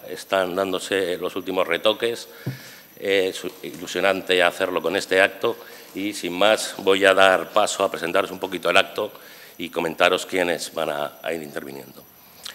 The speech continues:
En primer lugar, va a intervenir Ignacio Sabugal, que es director de la central de Endesa en Ceuta, que nos va a hablar y nos va a explicar el proyecto C S V de creación de balón cor-, compartido. Después, Francisco Manuel Ruiz Curro, nuestro Curro,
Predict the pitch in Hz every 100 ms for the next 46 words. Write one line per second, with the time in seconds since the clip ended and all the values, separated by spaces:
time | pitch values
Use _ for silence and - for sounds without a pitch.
0 | - - - 87 90 98 113 117 123 120
1 | 110 113 113 120 110 - 101 107 104 110
2 | 107 95 95 139 156 - - 98 - -
3 | 92 90 - 104 95 98 - 87 90 87
4 | 92 95 98 95 87 127 139 127 156 -
5 | - - - - - - _ - 92 90
6 | 95 98 107 110 107 - 92 90 98 -
7 | 90 95 107 95 92 92 101 92 92 -
8 | 95 90 101 117 127 123 - - 82 78
9 | 92 87 - 92 82 90 82 85 - -
10 | 85 82 87 - 117 120 143 - - -
11 | - - - - - - - _ - 101
12 | - 104 113 113 110 - - 104 98 113
13 | - - 110 101 101 113 104 107 127 127
14 | - 113 120 135 120 101 104 98 113 120
15 | 127 131